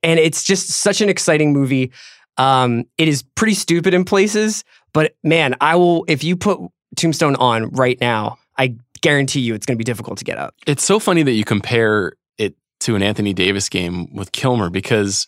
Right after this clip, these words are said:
Speaker 2: it's sort of like an N B A All-Star game, the
Speaker 1: Yeah.
Speaker 2: way that it plays out. It's sort of like everybody gets their moment to have a crazy dunk or an alley-oop or to break somebody down one-on-one. I mean, if you just go down the list of names in this movie, especially for the kinds of movies that we like, it is full of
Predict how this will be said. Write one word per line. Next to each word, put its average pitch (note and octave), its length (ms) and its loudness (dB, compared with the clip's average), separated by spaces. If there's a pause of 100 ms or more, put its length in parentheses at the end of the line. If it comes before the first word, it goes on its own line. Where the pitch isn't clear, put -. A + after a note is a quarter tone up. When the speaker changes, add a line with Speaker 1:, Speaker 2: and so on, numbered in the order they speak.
Speaker 2:
it's B2 160 -4
sort A#3 200 2
of C4+ 80 0
like E3 160 2
an C3+ 80 4
N C3 100 2
B A2 140 4
A - 20 2
All-Star A2+ 400 4
game, D#3 300 0
the C3 60 2
Speaker 1:
Yeah. A#2 40 2
Speaker 2:
way A#2 100 4
that A2 140 0
it G2+ 140 -6
plays G2 320 0
out. F#2 200 0
It's - 120 -4
sort C#3 100 2
of B2+ 60 0
like B2 180 0
everybody C#3 400 2
gets B2 240 -2
their G#2 160 2
moment G2+ 540 0 (220)
to - 60 -4
have G2+ 220 0
a G2+ 60 0
crazy G2+ 440 0
dunk F#2+ 360 0
or G2 40 0
an F#2+ 60 0
alley-oop F#2 500 0
or F#2 40 -4
to F2 80 -6
break G2 240 -2
somebody F#2 280 -4
down F2+ 280 -2
one-on-one. F2 440 -2
I - 60 -4
mean, G#2+ 140 0
if A2 100 -4
you E3+ 80 2
just G3 220 -2
go C3 180 2
down B2 200 0
the A2 60 0
list G#2+ 260 -2
of F#2 60 -12
names F2+ 220 -6
in F2 80 -8
this - 140 -8
movie, F2+ 420 -6 (540)
especially A#3 360 0
for D#4+ 120 -4
the F#3+ 100 2
kinds C3+ 420 -2
of A2+ 120 -4
movies G2+ 320 -2
that F#2 80 -4
we F#2 160 -6
like, F2 400 -6 (480)
it D#3 80 -2
is F3 120 -2
full - 680 -2
of - 160 -8